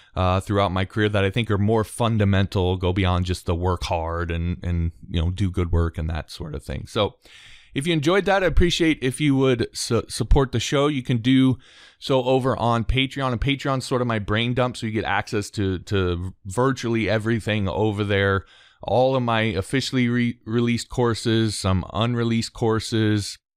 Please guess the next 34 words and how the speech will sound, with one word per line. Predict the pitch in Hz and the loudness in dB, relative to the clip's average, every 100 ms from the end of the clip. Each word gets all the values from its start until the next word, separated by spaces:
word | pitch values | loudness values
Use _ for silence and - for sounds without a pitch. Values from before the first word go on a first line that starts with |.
| _ _ _ _ - | _ _ _ _ -6
unreleased | 123 120 113 117 107 - | 0 2 2 2 0 0
source | 120 113 | 0 0
code | - 120 107 107 | -2 2 2 2
and | 104 101 | 0 -2
videos | 120 117 110 113 113 101 | -2 0 0 0 0 -2
and | 95 - | -4 -2
so | 120 110 | -2 -2
forth. | - 107 107 - - - - - _ _ | 0 0 0 -2 -16 -20 -20 -20 _ _
Again, | 113 123 110 | -6 -2 0
literally | 113 127 127 117 107 | 0 0 2 0 -2
sort | - 113 | -4 -2
of | 110 | 0
my | 98 | -2
brain | 92 95 104 104 | -2 -2 0 0
dump | 98 95 95 | 0 0 2
over | 92 90 | 0 0
there. | 90 90 87 - | -2 -2 -2 -4
You | 98 | -6
get | 95 95 | -4 -4
access | 98 92 - 87 85 | -2 -2 -2 -6 -4
to | 87 - | -4 -2
everything. | 95 92 85 - 85 90 - - - _ | -2 -2 -4 -2 -2 -2 -4 -12 -20 _
You | 123 | -2
can | 123 | 0
learn | 120 | 2
more | 113 113 | 2 2
about | 107 101 | 0 0
that | 104 101 | 0 -2
at | 92 | 0
johnmorrisonline | 98 98 95 92 95 92 92 | 0 2 0 0 0 0 0
dot | 90 87 | 0 -2
com | 95 90 | -2 -2
slash | 90 92 80 | -2 -4 -2
Patreon. | - 143 143 139 131 127 120 | 0 0 0 0 0 0 -4